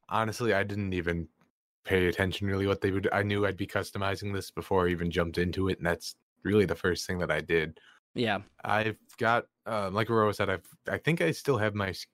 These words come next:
Speaker 1: screen space reflections just on low or something like that. Um, one of the settings was, like, how complex something looks if it's not viewed at a straight angle.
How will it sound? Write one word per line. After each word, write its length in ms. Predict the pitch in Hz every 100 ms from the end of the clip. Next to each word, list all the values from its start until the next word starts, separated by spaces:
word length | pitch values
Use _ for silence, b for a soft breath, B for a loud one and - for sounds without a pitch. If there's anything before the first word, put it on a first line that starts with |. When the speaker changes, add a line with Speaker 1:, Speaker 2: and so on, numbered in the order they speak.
| _ _ _ -
Speaker 1:
screen 340 | - 107 104
space 300 | - 101 -
reflections 560 | 87 95 90 - 95 87
just 200 | 92 -
on 140 | 85
low 160 | 78 90
or 120 | 92
something 320 | - 92 - 92
like 180 | 92 -
that. 260 | 92 90 - b _ _ _ -
Um, 280 | 95 95 92
one 120 | 107
of 60 | 127
the 100 | 123
settings 400 | - 107 113 104
was, 300 | 92 90 82
like, 160 | 90 85
how 400 | - 92 95 90 _ -
complex 560 | 95 92 - 95 -
something 360 | - 92 - 92
looks 260 | 98 - 87
if 100 | 90
it's 180 | 82
not 200 | 95 -
viewed 180 | - 92
at 100 | 82
a 60 | 87
straight 300 | - 92 87
angle. 400 | 90 101 127